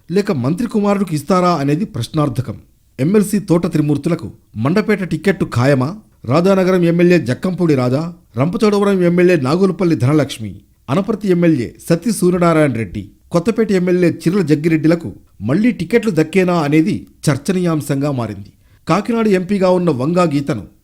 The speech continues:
పిఠాపురం నుంచి అసెంబ్లీకి పోటీ చేయిస్తోంది వైసీపీ. మరి ఎంపీ అభ్యర్థిగా ఎవరిని ఎంపిక చేస్తారనేది ఆసక్తికరంగా మారింది. ముద్రగడ కుటుంబం నుంచి ఎవరినైనా నిలబెడతారా, లేక మరొకరికి అవకాశం ఇస్తారా అనే సస్పెన్స్ కొనసాగుతోంది.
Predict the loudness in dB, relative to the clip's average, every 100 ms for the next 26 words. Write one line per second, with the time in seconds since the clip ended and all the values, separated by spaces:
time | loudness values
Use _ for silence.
0 | -6 -2 0 0 0 -2 -2 -2 0 0
1 | 0 0 -2 0 0 2 2 0 2 0
2 | 0 0 -2 -4 -8 -10 -18 _ _ _
3 | -6 -2 -2 -4 -12 _ -2 0 2 2
4 | 2 2 0 2 2 2 2 2 0 0
5 | 0 0 0 0 0 0 0 -2 -4 -2
6 | -2 -4 -2 0 0 -2 -4 -6 -12 -18
7 | _ _ -12 -6 -2 0 2 0 -2 0
8 | 0 -2 -2 0 2 2 0 2 2 2
9 | 0 -4 -6 -8 -12 _ _ -2 0 2
10 | 0 0 0 0 0 0 2 0 0 -2
11 | 0 0 0 0 0 0 -2 -6 -4 -4
12 | -4 -4 -4 -4 -4 -6 -8 -12